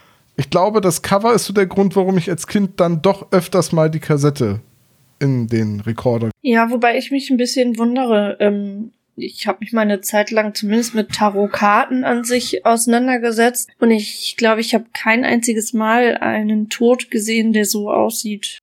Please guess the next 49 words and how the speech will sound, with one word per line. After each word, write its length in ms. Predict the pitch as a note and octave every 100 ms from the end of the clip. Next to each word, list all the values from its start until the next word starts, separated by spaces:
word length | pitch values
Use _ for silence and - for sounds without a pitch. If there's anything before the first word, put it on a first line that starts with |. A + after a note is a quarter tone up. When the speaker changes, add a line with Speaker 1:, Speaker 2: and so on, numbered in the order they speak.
| _
Speaker 1:
Ja 100 | C#3 D3
gut, 200 | E3 D#3+
meistens 420 | D#3 D#3+ F3 D#3+
sieht 140 | E3
man 140 | D3+ D3+
im 120 | C#3+
Tarot 440 | D#3 C3+ C#3+ -
immer 180 | C#3+ C#3+
diesen 480 | C3+ B2+ C3+ C3+ B2+ _
berittenen 600 | C#3 C3+ F#3 C3+ A2+ G#2
Tod 300 | G2+ A#2 G#2
auf 140 | - G#2+
dem 80 | A#3+
Speaker 2:
Ja, 140 | A#3
Speaker 1:
Pferd, 100 | A#3
Speaker 2:
genau. 300 | A#3+ A3+ G3
Speaker 1:
ne? 100 | A3+ -
Speaker 2:
Hm. 280 | A3+ A#3+ D4+ - _ _ _
Speaker 1:
Der 80 | A#2
so 80 | A#2
ein 80 | A2+
bisschen 360 | B2+ C3+ A#2+
an 140 | A#2+ A#2+
so 80 |
einen 120 | B2+ B2+
Kupferstich 760 | D#3 - C#3 C3 - C#3+ -
von 240 | - B2 A#2
Dürer 320 | C#3+ B2+ G#2 A2
erinnert. 260 | G2+ G2+ G2+ -
Es 180 | C#3+
gibt 300 | - A3 -
ihn 220 | A#3 G#3 G3+
auch 440 | E3 F3+ F3 -
je 200 | - E3
nach 160 | F3 D#3
Tarotdeck 800 | - D3 C#3+ D#3+ D#3 D3+ C#3+ - -
in 120 | C#3+
so 80 | D3+
einer 180 | D3 C3
Darstellung 680 | C#3 D3+ - D3+ C#3 C#3
als, 460 | - C3 C3 B2+ -
äh, 340 | C3+ B2+ B2 - - _
nackig, 440 | C#3 E3 A3 G3+ F3
also 180 | C3+
gerade 260 | C#3 C3 C3+
aus 160 | C3 -
der 80 | B2+
Dusche 300 | D#3+ F3+ G#3+
kommt. 440 | - F#3+ A3 A3+